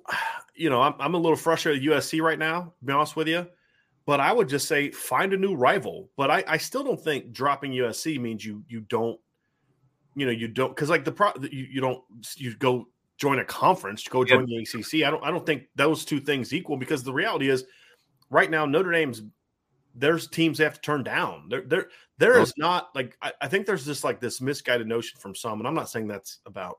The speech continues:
Speaker 1: Sonador, but I think there's this notion from some around the nation, people that maybe don't, don't necessarily follow Notre Dame or like Notre Dame, that,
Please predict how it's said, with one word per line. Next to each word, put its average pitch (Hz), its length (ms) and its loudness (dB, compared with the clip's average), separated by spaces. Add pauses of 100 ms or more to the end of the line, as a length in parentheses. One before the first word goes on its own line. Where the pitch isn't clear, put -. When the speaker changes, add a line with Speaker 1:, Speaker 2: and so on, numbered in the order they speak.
Speaker 1:
Sonador, 92 500 -6 (760)
but 139 220 2
I 143 80 4
think 170 180 -2
there's 160 160 2
this 131 160 -2
notion 135 360 2
from 117 200 0
some 95 600 0 (120)
around 120 260 2
the 110 60 -2
nation, 110 400 -4
people 123 200 -4
that 110 100 -2
maybe 113 220 -4
don't, 110 440 0 (840)
don't 139 240 2
necessarily 120 1160 2
follow 127 560 4
Notre 120 340 2
Dame 117 460 0
or 90 120 -4
like 131 420 2
Notre 120 300 2
Dame, 117 540 0 (400)
that, 113 560 2